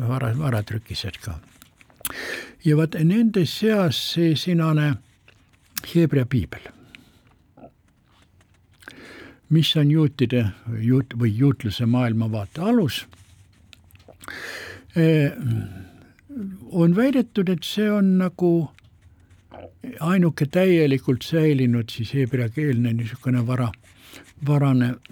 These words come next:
pühakirja eksemplar, kuid siiski, mm, üks Eesti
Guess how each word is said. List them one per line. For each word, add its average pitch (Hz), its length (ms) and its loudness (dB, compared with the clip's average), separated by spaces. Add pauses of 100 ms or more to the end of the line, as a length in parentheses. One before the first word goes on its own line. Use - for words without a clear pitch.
(220)
pühakirja 208 640 2 (200)
eksemplar, 170 560 0 (600)
kuid 170 240 0
siiski, 180 600 -2
mm, 135 880 -2
üks - 200 -8
Eesti 143 380 0